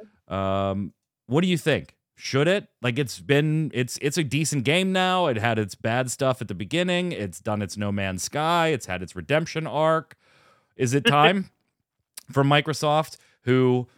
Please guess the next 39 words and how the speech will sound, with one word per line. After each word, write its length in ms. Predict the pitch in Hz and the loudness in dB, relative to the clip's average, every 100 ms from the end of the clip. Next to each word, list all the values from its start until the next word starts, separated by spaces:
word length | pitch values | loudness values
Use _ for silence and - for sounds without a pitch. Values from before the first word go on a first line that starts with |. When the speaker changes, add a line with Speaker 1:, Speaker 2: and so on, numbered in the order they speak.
| _ _ | _ _
Speaker 1:
has 260 | 113 113 | 0 2
already 580 | 117 131 156 156 143 143 | 2 2 2 2 0 -2
signed 380 | - 135 135 127 | -4 -2 0 0
multiple 680 | 117 120 156 151 127 131 123 | 2 2 2 -2 0 2 2
deals 540 | 113 127 127 123 120 | 0 0 2 0 -4
to 260 | - 117 113 | -6 -6 -6
keep 300 | - 123 - | -4 -4 -4
C 240 | - 123 123 | -6 -2 0
O 100 | 113 | 0
D 280 | 117 160 131 | -2 -2 0
on 340 | 107 101 101 | 0 0 -4
platforms 640 | 107 104 101 - 107 107 | -2 -4 -4 -2 -2 0
all 160 | 101 95 | -2 0
over 200 | 95 92 | -2 -4
the 80 | 92 | -8
place, 360 | - 95 113 - | -6 -4 -4 -8
to 220 | - 104 | -6 -4
maybe 340 | 101 92 101 107 | -2 -4 -4 -6
start 340 | - 113 - | -2 -4 -4
taking 380 | 104 113 117 123 | -8 -8 -6 -6
a 40 | |
few 460 | - 101 113 120 117 - _ _ | -8 -6 -2 -2 -4 -12 _ _
Xbox 800 | 107 113 - 113 120 131 - 113 _ 95 - | -4 -4 -2 0 0 -2 -10 -16 _ -20 -8
P 180 | 120 120 | -4 -2
C 160 | 131 | -2
exclusives 800 | 123 - - 135 185 127 120 123 _ _ - | -4 -6 -2 -2 0 0 -2 -4 _ _ -10
and 160 | 98 | -6
spreading 600 | 95 - 110 117 127 131 | -6 -4 2 4 6 4
the 100 | 127 | 2
love? 400 | 127 151 165 80 | 2 2 2 -2
The 80 | 85 | -6
rumors 360 | 87 104 110 101 | -2 0 -2 0
are 200 | 107 104 | -2 -2
Sea 240 | - 104 | -6 -4
of 180 | 107 107 | -2 -4
Thieves 460 | - 110 117 143 131 | -6 -4 -4 -4 -8
and 320 | - 104 98 | -6 -4 -4
Hi-Fi 420 | 92 113 117 120 110 | -2 -2 0 2 2
Rush 480 | 107 143 110 - | 2 0 0 -10